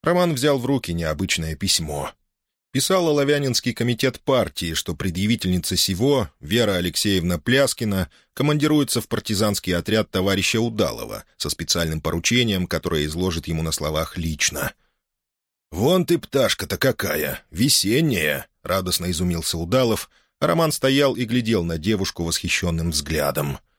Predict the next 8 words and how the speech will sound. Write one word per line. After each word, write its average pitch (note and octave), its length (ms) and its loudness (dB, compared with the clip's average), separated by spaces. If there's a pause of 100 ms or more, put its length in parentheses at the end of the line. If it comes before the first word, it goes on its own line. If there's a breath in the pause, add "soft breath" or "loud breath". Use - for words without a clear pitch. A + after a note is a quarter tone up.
(520)
Задав C#3 340 2
девушке C#3+ 360 0
несколько C3+ 420 0
проверочных A2 580 0
вопросов, C3 640 0 (200)
Удалов G2 400 0
попросил E2+ 500 0
ее: D2 380 -2